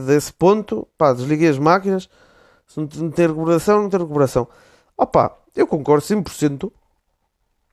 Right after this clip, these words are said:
em ter desligado as máquinas, acabou.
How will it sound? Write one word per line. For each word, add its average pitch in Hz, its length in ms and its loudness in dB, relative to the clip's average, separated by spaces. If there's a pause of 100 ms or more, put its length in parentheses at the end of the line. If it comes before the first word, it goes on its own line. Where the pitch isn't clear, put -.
(600)
em 190 100 -2
ter 185 120 0
desligado 208 340 4
as 220 60 0
máquinas, 156 400 0
acabou. 139 480 0